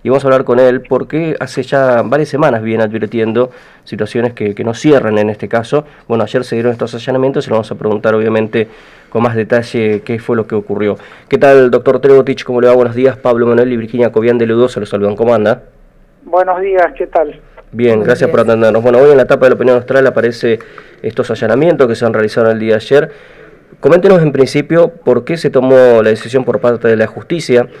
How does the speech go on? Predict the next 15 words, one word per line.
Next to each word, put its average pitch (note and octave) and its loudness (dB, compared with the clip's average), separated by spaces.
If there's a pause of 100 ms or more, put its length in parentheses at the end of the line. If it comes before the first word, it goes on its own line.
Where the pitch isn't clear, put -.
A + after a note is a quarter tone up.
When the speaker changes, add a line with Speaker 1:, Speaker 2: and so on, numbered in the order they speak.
(280)
Speaker 1:
de A2+ -4
comenzar A2 -2
con A#2 0
estos A#2 -6
allanamientos C3 0
que G#2+ -12
pareciera A#2 -2
dar A#2 2
una A2+ -2
especie A2+ -8
de G#2 -4
giro C#3 -2
en A2+ 4
la A2 0
causa B2 0